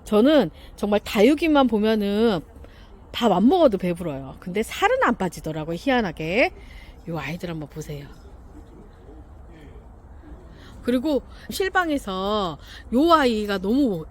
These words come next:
예쁘더라고요. 철화하고 생얼하고 같이 있는데 얘가 줄리아나 철화예요.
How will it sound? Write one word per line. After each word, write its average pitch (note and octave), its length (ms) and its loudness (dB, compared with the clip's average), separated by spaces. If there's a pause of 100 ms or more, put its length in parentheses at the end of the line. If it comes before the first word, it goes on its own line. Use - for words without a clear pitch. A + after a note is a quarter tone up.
예쁘더라고요. G#3 720 0
철화하고 F4 500 -2
생얼하고 D#4 480 -2
같이 - 280 -10
있는데 A3 400 -2 (480)
얘가 A3+ 320 -6 (200)
줄리아나 F#3+ 540 -4
철화예요. C3+ 560 -14